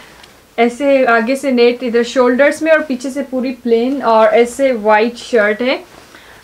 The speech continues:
तो ये है third dress and मैं बहुत ही एक्साइटेड हूँ कि ये dress कैसा लगेगा हम पे। और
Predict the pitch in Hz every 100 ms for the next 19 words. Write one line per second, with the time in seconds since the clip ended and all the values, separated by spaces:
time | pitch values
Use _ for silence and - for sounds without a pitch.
0 | - 233 214 233 254 262 254 254 - 311
1 | 311 254 262 277 320 302 269 262 269 254
2 | 262 277 311 320 302 - 277 254 254 294
3 | 277 311 320 - - - - 269 247 254
4 | 233 247 262 262 262 254 277 262 226 226
5 | 226 226 220 - 262 277 220 - - -
6 | - - - - - - 220 220 226